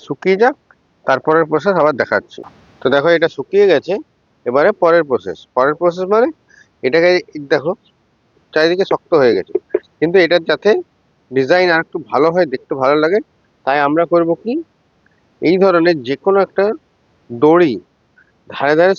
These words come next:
সাইডে মানে এইভাবে লাগিয়ে দেবো। তো তোমরা দেখতে থাকো, আমি এখানে জুটের যে দড়ি পাওয়া যায়, সেটা নিয়ে নিয়েছি। তো প্রথমে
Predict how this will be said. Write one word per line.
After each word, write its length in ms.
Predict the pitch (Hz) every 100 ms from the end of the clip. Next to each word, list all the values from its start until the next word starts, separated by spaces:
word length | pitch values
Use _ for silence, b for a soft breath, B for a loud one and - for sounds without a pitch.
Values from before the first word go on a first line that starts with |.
| -
সাইডে 360 | 139 147 160 233 349 _ _ _ -
মানে 120 | 135
এইভাবে 220 | 135 135 185
লাগিয়ে 280 | 151 117 113
দেবো। 120 | 95 92
তো 40 | 101 -
তোমরা 200 | 143 147 131
দেখতে 180 | - 190
থাকো, 200 | 180 - 339 - _ _ _ _ _ _ -
আমি 100 | 135 147
এখানে 180 | 170 170 127
জুটের 320 | 131 143 208 196
যে 60 | 175 156
দড়ি 160 | 160 160
পাওয়া 140 | 147 139
যায়, 140 | 180 220
সেটা 200 | 156 151 139
নিয়ে 140 | 131 110
নিয়েছি। 300 | 95 82 _ _ _ _ _ _ _
তো 60 | -
প্রথমে 240 | 117 151